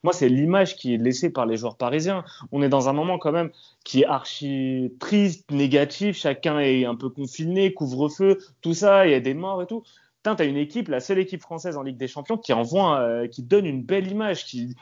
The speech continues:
une image d'un collectif, de, d'un caractère, d'une personnalité. Et ça, moi, je veux qu'on continue là-dessus. Donc, au match retour, on les prend de la même manière.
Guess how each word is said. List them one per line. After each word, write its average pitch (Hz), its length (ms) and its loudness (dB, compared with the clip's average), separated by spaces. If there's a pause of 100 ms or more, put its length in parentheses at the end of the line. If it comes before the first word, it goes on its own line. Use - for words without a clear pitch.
(160)
une 156 320 0
image 165 220 4
d'un 123 120 2
collectif, 160 600 2
de, 131 160 6
d'un 117 220 0
caractère, 190 520 0
d'une 135 160 -6
personnalité. 156 640 -6 (420)
Et 127 60 -6
ça, 220 180 2
moi, 214 120 2
je 143 80 -2
veux 127 80 -10
qu'on 151 160 -4
continue 190 420 -2
là-dessus. 180 320 -2
Donc, 127 220 -4
au - 20 -2
match 123 240 -2
retour, 226 460 0 (160)
on 135 80 0
les 131 160 6
prend 226 180 -2
de 175 80 0
la 143 80 2
même 180 180 -2
manière. 208 360 -4